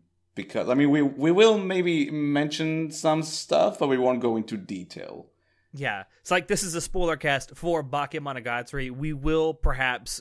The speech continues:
Speaker 2: mention some things that are alluded to in Bakemonogatari that come up in later parts,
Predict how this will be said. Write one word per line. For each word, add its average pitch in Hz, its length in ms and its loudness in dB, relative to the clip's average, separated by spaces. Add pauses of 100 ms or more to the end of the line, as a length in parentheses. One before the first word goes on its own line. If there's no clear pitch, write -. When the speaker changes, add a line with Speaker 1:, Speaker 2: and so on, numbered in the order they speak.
Speaker 2:
mention 135 560 -8
some 127 220 -10
things 127 380 -8
that 127 100 -6
are 110 80 -6
alluded 131 520 -8
to 160 280 -4 (260)
in 135 200 -8
Bakemonogatari 135 1000 -6
that 127 240 -6
come 135 180 -6
up 127 200 -8
in 120 140 -12
later 117 260 -6
parts, - 600 0